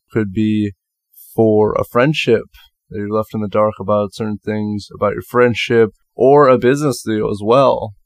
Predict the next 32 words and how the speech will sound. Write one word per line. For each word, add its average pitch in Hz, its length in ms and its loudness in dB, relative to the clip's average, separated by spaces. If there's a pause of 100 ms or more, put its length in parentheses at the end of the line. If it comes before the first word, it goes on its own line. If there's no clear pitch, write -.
(140)
If 104 120 -20
you're 107 80 -6
left 110 220 -2
out 107 160 2
in 104 60 -4
the 104 60 -6
dark, 110 440 2
it 95 160 -12
could 101 100 -8
really 107 220 0
affect 104 380 -6
your 98 100 -12
business 104 420 -4
deal. 101 260 -10 (120)
I 120 100 0
know 135 160 4
most 123 320 2
likely 120 340 -2
Sharon 117 440 -4
is 117 220 -6
talking 113 400 -2
about 107 380 -4
a 104 380 -8 (120)
personal 120 420 -4
relationship, 107 1000 -4 (120)
but 110 240 0 (380)
this 113 260 -8
can 117 100 -6
be 110 100 -4
transferred 113 540 -4
to - 100 -6
many 113 380 0